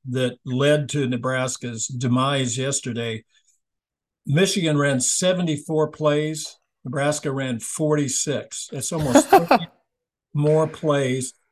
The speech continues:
Speaker 1: And on a hot afternoon in Lincoln, Nebraska, I think that took its toll. Time of possession,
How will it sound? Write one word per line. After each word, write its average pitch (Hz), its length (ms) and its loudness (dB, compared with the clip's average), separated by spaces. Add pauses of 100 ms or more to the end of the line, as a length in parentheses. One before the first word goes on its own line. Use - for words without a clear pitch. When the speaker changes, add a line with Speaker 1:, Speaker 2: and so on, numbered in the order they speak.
Speaker 1:
And 156 100 2
on 143 140 4
a 123 100 0
hot 160 460 0 (360)
afternoon 147 680 2
in 131 140 -2
Lincoln, 143 320 -6
Nebraska, 127 720 -4 (260)
I 127 60 -8
think 127 200 -2
that 131 240 -4
took 135 220 -4
its 127 160 -8
toll. 135 360 -4 (260)
Time 185 260 4
of 151 80 2
possession, 151 760 4